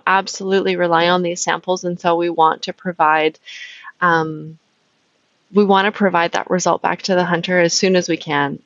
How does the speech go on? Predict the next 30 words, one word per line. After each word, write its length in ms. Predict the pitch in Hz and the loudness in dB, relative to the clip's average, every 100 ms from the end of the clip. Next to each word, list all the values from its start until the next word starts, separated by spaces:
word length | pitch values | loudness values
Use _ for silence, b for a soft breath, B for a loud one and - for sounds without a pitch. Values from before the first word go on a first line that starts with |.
| 165 | -2
And 200 | 165 165 | -2 0
so, 440 | - 165 156 156 B B B B B | 0 2 4 2 B B B B B
um, 540 | 175 160 156 156 151 156 _ _ _ _ _ _ _ _ | 0 2 0 -2 -6 -12 _ _ _ _ _ _ _ _
a-, 200 | 196 - | -4 -2
and 200 | 208 208 | -2 -4
for 180 | - 233 | 0 2
us 260 | 254 220 - | 2 0 -2
too, 320 | - 247 196 | -2 0 -2
I 120 | 160 | -2
mean, 180 | 175 170 | -2 -4
for 160 | - 180 | -4 -4
surveillance, 720 | - 165 165 208 190 165 - - | -2 0 0 0 -2 -4 -6 -2
it's 260 | 175 - | -4 -2
really 260 | 185 180 180 | 0 2 2
important 480 | 190 240 214 247 240 | 0 0 2 0 -2
to 100 | 220 | -2
get 180 | 180 | -2
that 160 | - 175 | 0 0
information 640 | 170 190 170 160 175 208 | 0 -2 -4 -2 0 0
as 120 | 170 | -2
soon 140 | - 151 | -2 -6
as 140 | - | -4
possible, 500 | - 190 - 208 - - | -2 -2 -2 -4 -2 -2
right? 320 | - 254 - B B B B B | -2 -4 -8 B B B B B
Um, 360 | 185 170 160 165 | 2 2 0 -2
but 140 | 202 | 0
honest, 440 | 185 180 185 - | 2 0 -2 -4
but 120 | 202 180 | 0 2
honestly, 520 | 160 170 - 175 165 | 2 -2 -2 0 2
like, 240 | 151 160 | 0 -2